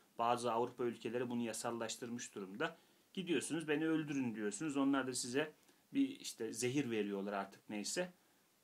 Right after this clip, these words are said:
Acısız, tırnak içinde öyle söylüyorlar. Acısız bir ölümle bu dünyadan ayrılmış oluyorsunuz. Bunun yasal olduğu ve yapıldığı ülkeler var.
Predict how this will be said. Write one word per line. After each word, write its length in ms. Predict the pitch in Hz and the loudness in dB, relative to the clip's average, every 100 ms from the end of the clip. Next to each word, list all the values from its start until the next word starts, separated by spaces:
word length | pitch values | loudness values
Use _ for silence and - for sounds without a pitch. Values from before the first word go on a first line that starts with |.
| _ _ | _ _
Acısız, 580 | 139 131 139 - 135 - | 4 4 6 6 6 0
tırnak 320 | - 117 113 113 | -2 -6 -6 -6
içinde 320 | - - 110 | -10 -6 -2
öyle 200 | 113 107 | 0 -2
söylüyorlar. 580 | - 107 98 101 139 - | -2 -4 -2 0 0 0
Acısız 480 | 123 127 120 131 120 | 0 2 0 0 0
bir 80 | 123 | 2
ölümle 400 | 120 104 120 127 | 2 2 0 -2
bu 120 | 131 | -4
dünyadan 480 | 127 110 110 131 131 | -2 -2 0 0 2
ayrılmış 540 | 117 117 117 123 - | 2 2 0 -4 -4
oluyorsunuz. 600 | 104 104 98 131 175 - - - _ - | -4 -4 -4 -6 -6 -8 -16 -20 _ -2
Bunun 180 | 143 127 | 2 4
yasal 400 | 123 135 - 131 | 4 4 4 4
olduğu 360 | 117 110 117 | 2 2 0
ve 100 | 110 | 2
yapıldığı 540 | 117 131 131 120 107 113 | 2 2 0 -4 0 0
ülkeler 560 | 123 127 - 113 131 | 0 -2 -2 0 2
var. 340 | 139 123 110 | 2 2 2